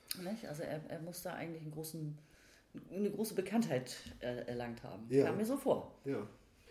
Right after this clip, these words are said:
Speaker 1: Okay. Ja.
Speaker 2: Also keine praxisleitende Theorie auf jeden Fall.
Speaker 1: Ja.
Speaker 2: Und
Speaker 1: Von der, von dem Gedanken sollte man sich verabschieden. Genau. Und, und die, ähm, stattdessen beschreiben wir das Sys-, äh, die,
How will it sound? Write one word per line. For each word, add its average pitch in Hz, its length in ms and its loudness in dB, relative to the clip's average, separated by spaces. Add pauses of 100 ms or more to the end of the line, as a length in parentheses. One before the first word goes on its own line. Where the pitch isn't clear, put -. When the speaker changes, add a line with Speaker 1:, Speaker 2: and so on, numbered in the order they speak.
(320)
Speaker 1:
Okay. 147 440 8 (920)
Ja. - 340 6 (360)
Speaker 2:
Also 180 180 4
keine 233 300 4
praxisleitende 185 760 -2
Theorie 139 380 -4
auf 127 160 -2
jeden 143 180 -6
Fall. 196 360 -4 (280)
Speaker 1:
Ja. - 300 2 (120)
Speaker 2:
Und 165 380 -4 (540)
Speaker 1:
Von 139 160 4
der, 143 240 8
von 147 180 0
dem 139 160 8
Gedanken 135 440 4
sollte 123 240 2
man 117 140 0
sich 120 180 -4
verabschieden. 104 800 -4
Genau. 107 320 4
Und, 104 100 0
und 117 240 -2
die, 123 160 -2
ähm, 123 460 -2 (360)
stattdessen - 640 2 (260)
beschreiben 139 520 0
wir 131 120 4
das - 220 2
Sys-, - 300 0
äh, 120 120 4
die, 117 180 0